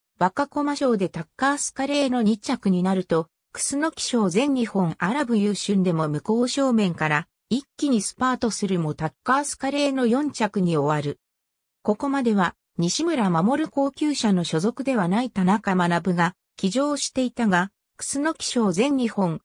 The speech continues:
アラブ優春の後の調教で、乗ろうと待機していたら、目の前で、平松徳彦が騎乗し、そこで乗り換わりを悟ったという。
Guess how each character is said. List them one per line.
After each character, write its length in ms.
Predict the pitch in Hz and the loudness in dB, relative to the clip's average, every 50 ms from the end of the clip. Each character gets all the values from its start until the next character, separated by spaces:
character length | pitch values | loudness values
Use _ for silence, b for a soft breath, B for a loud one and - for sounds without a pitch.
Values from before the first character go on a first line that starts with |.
| - - | -4 -2
ア 100 | 151 160 | 0 0
ラ 120 | 196 247 | 0 0
ブ 100 | 247 277 | 0 0
優 220 | 269 269 277 269 247 | 0 0 0 0 -2
春 220 | - - 233 220 | 0 0 2 2
の 180 | 202 185 170 165 | 4 4 4 2
後 240 | 196 226 - 214 196 | 2 2 2 2 2
の 120 | 175 151 | 2 0
調 260 | - - 185 214 240 | -2 -2 -2 -2 -2
教 240 | - - 185 180 175 | -2 -2 -2 -2 0
で、 220 | 165 165 160 - _ _ _ _ - | 0 -2 -4 -4 _ _ _ _ -2
乗 140 | 190 185 220 | 0 2 2
ろ 160 | 269 294 294 | 2 0 0
う 60 | 277 | -2
と 80 | - 196 | -2 -4
待 320 | 185 - 208 247 240 202 | -4 -2 -2 -2 -2 -2
機 100 | - - | -4 -8
し 140 | - - - | -8 -6 -4
て 100 | 208 202 | -2 -2
い 80 | 190 | -2
た 180 | - - 180 165 | -2 -2 -2 0
ら、 180 | 160 151 156 _ _ _ _ - | 0 -2 -4 _ _ _ _ -2
目 120 | 196 254 | -2 0
の 120 | 311 302 226 | 2 2 2
前 220 | 208 208 202 185 | 2 2 2 2
で、 240 | 170 165 156 - _ _ _ _ _ | 2 0 0 0 _ _ _ _ _
平 300 | - - 196 196 262 330 | -6 -2 0 0 2 2
松 280 | 339 330 311 - - - | 0 -2 -2 -4 -6 -4
徳 260 | 220 196 - 262 247 | -4 -4 -4 -4 -6
彦 280 | - - - - 233 | -6 -8 -4 -2 0
が 120 | 196 175 160 | 0 0 0
騎 160 | - - 160 | -2 -4 -2
乗 180 | 185 202 190 185 | 0 0 0 0
し、 280 | - - 170 156 - _ _ _ _ - | -2 -2 -4 -4 -4 _ _ _ _ -6
そ 160 | - 202 196 | -4 -4 -2
こ 140 | - 294 302 | -2 -2 -2
で 100 | 302 277 | -2 -2
乗 140 | 262 262 | -2 -2
り 100 | 254 254 | -2 -2
換 160 | - - 285 277 | -2 -2 -2 0
わ 120 | 277 277 | 0 0
り 160 | 269 277 269 | 0 -2 -2
を 80 | 269 247 | -2 -2
悟 300 | - 226 220 - 240 247 | -2 -4 -4 -2 -4 -6
っ 40 | - | -4
た 180 | - - 202 | -2 -4 -4
と 140 | - - 160 | -4 -2 -4
い 160 | 165 160 156 151 | -2 -2 -2 -2
う。 180 | 147 147 - | -4 -6 -8